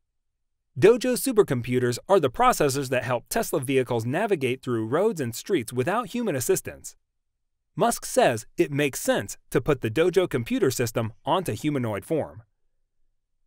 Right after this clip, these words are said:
Musk implied the Tesla bot could function similarly to system software like Siri and or Alexa. As an example, Musk said the humanoids should be able to understand commands like, "Please pick up that bolt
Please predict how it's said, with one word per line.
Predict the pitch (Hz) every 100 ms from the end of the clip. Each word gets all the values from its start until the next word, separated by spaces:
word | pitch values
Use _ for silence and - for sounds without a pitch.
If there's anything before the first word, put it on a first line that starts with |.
| -
Musk | 254 269 254
implied | 220 - 170 165
the | 120
Tesla | - - - 139
bot | 120 123
could | - 123
function | 131 123 120
similarly | 113 269 247 147 123 120 120
to | 123
system | 117 214 190 123
software | - 202 190 - 123 123
like | 101 92
Siri | - 220 226 202 _
and | 208 247 185
or | 135
Alexa. | 107 123 180 - 73 85 _ _ _ _ _ _ _ _
As | 208 226
an | 185
example, | 123 139 139 110 85 -
Musk | 175 214 -
said | - 196
the | 143
humanoids | 117 254 202 131 120 -
should | - - 277
be | 196 139 208
able | 143 113
to | 113 98 98 -
understand | 196 160 - 139 127
commands | 120 156 208 165
like, | 117 123 _
"Please | - 269 -
pick | 196
up | 190 -
that | 131 117
bolt | 151 101